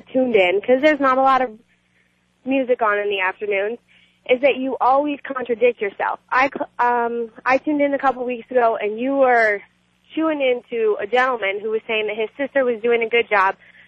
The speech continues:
raising her child. She was going to school and working. And I believe that you made a good point about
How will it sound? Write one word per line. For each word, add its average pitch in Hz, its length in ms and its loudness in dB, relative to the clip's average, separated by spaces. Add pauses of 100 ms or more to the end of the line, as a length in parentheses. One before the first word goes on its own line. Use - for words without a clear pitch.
(340)
raising 233 360 2
her 285 120 2
child. 180 460 0 (420)
She 247 80 -6
was 226 120 -4
going 247 240 0
to 233 80 -6
school 202 220 0
and 226 100 -4
working. 214 440 -2 (100)
And 277 120 0
I 277 100 2
believe 302 340 -2
that 339 160 -4
you 302 100 -6
made 277 180 2
a 277 40 -8
good 311 240 -2
point 233 320 0 (280)
about 226 460 0